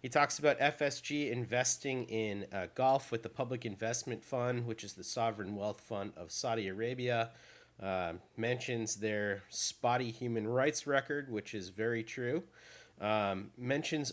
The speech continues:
also that, you know, ever since the Mookie trade, it seems like the Red Sox have been an afterthought to this group, um, not signing,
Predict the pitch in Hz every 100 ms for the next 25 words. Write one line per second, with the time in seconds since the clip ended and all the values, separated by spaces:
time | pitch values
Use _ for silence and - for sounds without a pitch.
0 | - 131 165 - 135 135 135 - 120 127
1 | 127 123 120 117 117 110 - 135 143 -
2 | 143 - - 123 156 156 - 135 131 127
3 | - 139 127 135 123 127 117 123 131 120
4 | - 117 113 117 117 117 - - - -
5 | 117 - 135 160 151 - 120 113 - 117
6 | 107 - 139 143 - - _ - - -
7 | 92 90 104 - - - 117 110 104 98
8 | 95 95